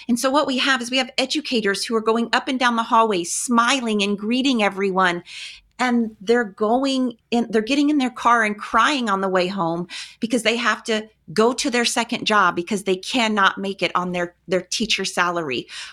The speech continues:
or they're completely spent and, and overly, you know, exhausted from the day's work and feel like they have nothing left for their family. And so I feel like it's important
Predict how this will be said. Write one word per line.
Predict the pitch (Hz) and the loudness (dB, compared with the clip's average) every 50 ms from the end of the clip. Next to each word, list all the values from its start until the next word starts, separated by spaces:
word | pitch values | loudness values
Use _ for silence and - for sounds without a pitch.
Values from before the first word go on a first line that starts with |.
| - - - | -10 -2 0
or | 220 214 208 | 2 2 4
they're | 202 214 214 208 202 208 - - | 4 4 2 2 2 -2 -8 -8
completely | - 240 220 220 - 277 - - 247 220 | -6 -6 -4 -4 -4 -4 -4 -4 -4 -4
spent | - - - - 240 226 214 220 - | -4 -6 -4 -2 -2 -2 -4 -4 -4
and, | - 196 190 185 - - | -4 -4 -4 -4 -4 -4
and | 208 202 196 - _ _ - | -4 -4 -4 -6 _ _ 0
overly, | - 247 262 254 233 247 240 220 220 226 220 214 214 214 - - - _ _ | 2 2 2 2 0 -2 -2 0 0 0 0 0 -2 -6 -12 -20 -20 _ _
you | - 233 233 | -2 -2 0
know, | 214 196 175 175 170 - _ _ - - | 0 0 -2 -4 -6 -10 _ _ -2 -2
exhausted | 226 196 180 - - 220 220 233 240 - - 220 190 190 - | -2 -2 -2 -4 0 2 2 2 0 0 -2 -4 -4 0 0
from | 202 196 196 | 0 0 0
the | 190 | -2
day's | 185 175 196 196 202 190 180 185 | 0 2 2 2 2 0 -2 0
work | 180 196 185 185 - | 0 0 0 0 -2
and | - 185 185 - | -4 -4 -4 -2
feel | 214 214 | -2 -2
like | 202 202 190 - | 0 -2 -2 -2
they | - 190 | 0 0
have | 185 185 185 - | 0 0 0 0
nothing | 185 190 202 208 214 214 196 190 | -2 -2 -2 0 -2 -2 0 0
left | 180 180 180 - - | 0 0 -2 -2 -4
for | - 175 | -4 -2
their | 160 165 160 165 | 0 0 -2 -2
family. | - - 170 160 165 165 156 147 151 - - 196 - _ _ _ - - - - - - - - _ - | -4 -4 -4 -2 -2 0 0 -2 -4 -4 -6 -10 -10 _ _ _ -16 -14 -14 -14 -14 -14 -18 -12 _ -2
And | 208 208 208 202 | 0 0 0 0
so | 208 - 220 208 202 196 196 190 190 - - _ _ _ _ _ _ _ - - | 0 2 4 4 4 4 2 0 -4 -6 -10 _ _ _ _ _ _ _ -4 -2
I | 220 226 | -2 -2
feel | 220 - 254 254 269 | -2 0 0 0 2
like | 254 247 240 233 226 226 | 2 2 2 2 0 -2
it's | - 208 214 214 - | -2 -4 -2 -2 -2
important | 208 190 185 185 - - 175 170 - - 214 233 240 240 240 | -4 -4 -4 -4 0 0 0 0 0 -2 -2 -2 0 -2 -2